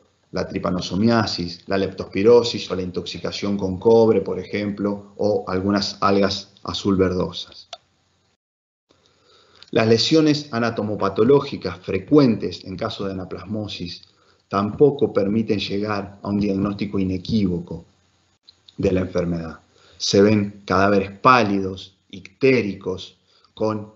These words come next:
esplenomegalia, hepatomegalia, es decir, un hígado agrandado con sus bordes redondeados, que a veces tiene, toma una coloración anaranjada por la acumulación de pigmentos biliares que ocurren, que, que, que se acumulan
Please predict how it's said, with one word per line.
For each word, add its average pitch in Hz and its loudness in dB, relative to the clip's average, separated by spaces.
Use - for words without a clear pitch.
esplenomegalia, 104 -2
hepatomegalia, 107 -2
es - -12
decir, 95 -10
un 98 -6
hígado 95 -4
agrandado 101 0
con 95 -10
sus 90 -12
bordes 98 -4
redondeados, 95 -2
que - -14
a 92 -2
veces 104 -2
tiene, 101 -4
toma 107 -2
una 101 0
coloración 92 -2
anaranjada 98 0
por 95 -4
la 92 -4
acumulación 90 -6
de 92 -6
pigmentos 90 -6
biliares 92 0
que - -8
ocurren, 98 0
que, 85 -8
que, - -6
que - -4
se 98 0
acumulan 110 6